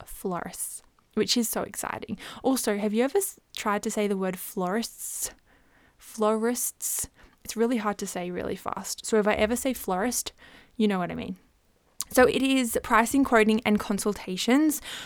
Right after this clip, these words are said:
for wedding and event florists. Because when I first started, I had no freaking idea how to do any of the above. And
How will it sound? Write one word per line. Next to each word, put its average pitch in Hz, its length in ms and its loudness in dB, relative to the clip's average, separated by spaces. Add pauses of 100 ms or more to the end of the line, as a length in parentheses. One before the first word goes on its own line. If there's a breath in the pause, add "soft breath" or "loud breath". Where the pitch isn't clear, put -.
(160 loud breath)
for 311 300 6
wedding 277 280 6
and 233 120 6
event 226 340 8
florists. - 880 2 (960)
Because 240 540 4
when 226 180 8
I 247 160 8
first 240 320 2
started, 208 380 4
I 196 220 4
had 208 280 -2
no 190 460 2
freaking 196 720 -4
idea 190 560 0 (340 loud breath)
how 202 240 2
to 196 80 4
do 185 200 4
any 175 300 -4
of 180 220 -2
the 180 160 -2
above. - 380 -6 (340 loud breath)
And 202 380 4